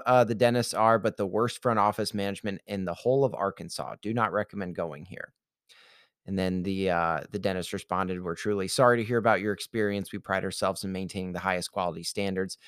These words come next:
In order to respect all of our patients' time and keeping our clinic schedule on track, we enforce a strict late cancellation policy.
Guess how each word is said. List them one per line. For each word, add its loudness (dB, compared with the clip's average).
In 0
order 6
to 8
respect 2
all 4
of 2
our 4
patients' -4
time 0
and -4
keeping -4
our 0
clinic -6
schedule -2
on -2
track, -2
we -2
enforce -4
a -8
strict -4
late -4
cancellation -8
policy. -4